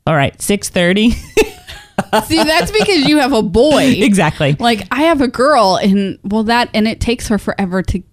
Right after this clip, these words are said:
Speaker 2: just get up and move.
Speaker 1: Mm-hmm. I was, we'll probably start at six fifteen, but I think as the year progresses, it'll be
Speaker 2: <laughs>
Speaker 1: six thirty.
Speaker 2: Yeah.
Speaker 1: Yeah.
Speaker 2: And then he's gonna be saying, "Hmm, how much time do I really
Speaker 1: Really
Speaker 2: need?"
Speaker 1: need. Right.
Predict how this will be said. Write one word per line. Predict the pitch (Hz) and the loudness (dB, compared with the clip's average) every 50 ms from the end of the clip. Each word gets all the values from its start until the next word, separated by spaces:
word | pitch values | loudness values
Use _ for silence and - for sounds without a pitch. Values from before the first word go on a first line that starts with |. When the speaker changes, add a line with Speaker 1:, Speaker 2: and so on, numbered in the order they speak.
| _ _ _ _ _ _ _ _ _ _ _ | _ _ _ _ _ _ _ _ _ _ _
Speaker 2:
just | - 208 196 - - | -2 -2 -2 -2 -2
get | - 196 185 | -2 0 0
up | 175 170 - | 0 0 0
and | 165 160 160 | -2 0 0
move. | 165 170 214 214 - - 117 | 0 0 0 -2 -2 -2 0
Speaker 1:
Mm-hmm. | 165 170 170 175 175 165 165 165 156 - _ - - - - _ _ _ _ _ _ _ _ _ _ _ _ _ _ - | 2 4 4 4 6 6 4 4 2 -2 _ -20 -20 -20 -20 _ _ _ _ _ _ _ _ _ _ _ _ _ _ -2
I | 185 190 196 | 0 2 2
was, | 190 196 214 180 - - - _ _ _ _ _ - | 2 2 2 0 -2 -6 -14 _ _ _ _ _ -2
we'll | 160 214 247 | 0 0 0
probably | - 247 240 226 190 208 | 2 2 0 2 2 0
start | 196 - 208 190 175 180 | -2 0 0 0 0 0
at | 175 - | -2 -2
six | - 208 190 - | -4 -4 -4 -4
fifteen, | - - 208 - - - 220 214 208 208 214 208 - - _ - | -2 -4 -4 -2 0 0 2 4 4 4 4 2 0 -4 _ -4
but | 180 180 | -2 0
I | 185 196 | 0 0
think | - 202 175 - | 0 0 0 2
as | 202 180 | 2 2
the | 185 175 | 2 2
year | 165 170 180 180 | 2 2 0 0
progresses, | - 170 143 151 143 165 - - 170 165 165 - - - - | -2 -2 -2 0 0 0 0 0 0 0 0 -2 -6 -8 -4
it'll | 147 160 | -4 -2
be | 143 147 160 | 0 0 0
Speaker 2:
<laughs> | 202 208 202 | 0 0 0
Speaker 1:
six | - 226 190 - - | 0 -2 -4 -4 -2
thirty. | - 180 156 151 147 143 147 175 156 202 - _ _ _ _ _ _ _ _ _ | -2 0 0 2 0 2 0 0 -2 -4 -8 _ _ _ _ _ _ _ _ _
Speaker 2:
Yeah. | - - - - 127 - _ | -16 -16 -14 -16 -20 -10 _
Speaker 1:
Yeah. | - - - - 175 180 - - | -6 -4 -4 -4 -6 -10 -10 -6
Speaker 2:
And | 190 202 233 | -2 0 0
then | 240 247 | 0 0
he's | 233 220 - | 0 -2 -2
gonna | - 226 208 | -4 -4 -4
be | 196 202 | -4 -4
saying, | - - 202 196 196 214 262 | -4 -4 -4 -2 -2 0 0
"Hmm, | 320 302 285 | 2 2 2
how | 294 - 339 339 | 2 2 0 0
much | 466 480 403 - | 0 -2 -4 -4
time | - 339 330 320 | -2 2 2 4
do | 285 277 | 4 4
I | 208 180 | 2 2
really | 190 214 254 285 | 0 2 2 2
Speaker 1:
Really | 302 202 196 196 190 | 2 2 2 2 2
Speaker 2:
need?" | 190 196 202 202 196 190 190 | 2 2 2 2 2 2 0
Speaker 1:
need. | 180 180 - - - - | 0 -2 -6 -12 -6 -2
Right. | 156 185 190 190 165 139 - | 0 2 2 2 2 0 0